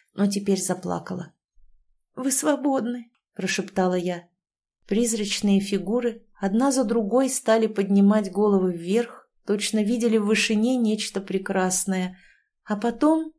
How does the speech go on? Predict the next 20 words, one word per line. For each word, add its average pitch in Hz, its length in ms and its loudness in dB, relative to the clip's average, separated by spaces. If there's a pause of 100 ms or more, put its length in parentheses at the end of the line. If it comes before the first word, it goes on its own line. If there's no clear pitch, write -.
начали 196 480 0
таять. 170 580 -8 (560)
Так 262 220 0
роса 269 380 4
высыхает 180 640 -2
на 185 120 0
цветке, 196 640 -2 (180)
согретом 185 640 0
лучами 185 440 0
солнца. 180 640 -2 (640)
Дом, 220 480 2
прежде 214 440 4
полный 233 540 4
теней, 202 640 0 (320)
больше 240 420 0
не 240 120 2
мог 247 320 0
удерживать 185 640 0
своих 185 360 -2
пленников, 185 640 -2